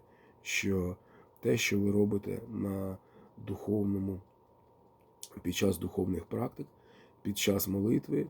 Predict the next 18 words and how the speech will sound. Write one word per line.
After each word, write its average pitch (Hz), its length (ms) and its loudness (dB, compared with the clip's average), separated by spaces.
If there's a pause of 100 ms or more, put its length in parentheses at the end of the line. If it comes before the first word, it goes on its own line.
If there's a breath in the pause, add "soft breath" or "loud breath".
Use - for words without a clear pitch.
під 101 160 -8
час 95 240 -4
медитації, 123 640 -2 (440 loud breath)
на 107 200 6
певному 98 680 6
рівні, 147 520 0 (540)
який 110 480 4
ви 101 260 6
допустили, 110 720 -4 (580 soft breath)
відбувається 87 920 0 (400)
з 87 100 -12
вами. - 380 -12 (420 loud breath)
Отже, 95 300 0
треба 87 380 -2
що? 151 400 -2 (300 soft breath)
Треба 92 300 -4
просто - 480 -6 (200)
працювати - 640 -14